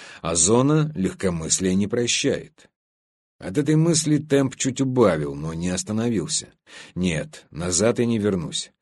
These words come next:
Автомат остался на месте стоянки. Слава богу, пистолет всегда с собой. Я выхватил Б П шку, сдвинул предохранитель, готовый в любой момент выстрелить.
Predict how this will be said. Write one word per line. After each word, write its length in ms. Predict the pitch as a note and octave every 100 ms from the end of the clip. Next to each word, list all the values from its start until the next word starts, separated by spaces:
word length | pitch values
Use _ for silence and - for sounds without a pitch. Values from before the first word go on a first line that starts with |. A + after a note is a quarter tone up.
| - - -
Автомат 420 | D2 - G2+ A2+
остался 460 | A2 - A#2 A2 A2+
на 140 | A2
месте 320 | G2+ G2 -
стоянки. 720 | G#2+ B2 A#2 F2+ D2+ - - _
Слава 360 | - - G#2+ G2+
богу, 300 | G2 F2+ D#2
пистолет 460 | D#2 - F2+ F#2 F2+
всегда 320 | F2 F2+ F#2
с 80 | -
собой. 460 | F#2+ D#2+ - - _ _ - -
Я 220 | - A2+ A#2
выхватил 500 | B2 B2 A#2+ B2 A2+
Б 180 | A2
П 180 | G2+ F2
шку, 300 | D#2 - - - _
сдвинул 480 | F#2+ F2+ G#2+ A2+ G#2
предохранитель, 840 | - G2 G2 G#2+ A#2 A#2+ B2+ G2 - - -
готовый 480 | F2+ G#2 A2+ A2 G#2+
в 80 |
любой 280 | G2 G#2+ A2
момент 440 | G#2+ G2+ G#2+ G2+ F#2
выстрелить. 720 | F#2+ - - C3+ - -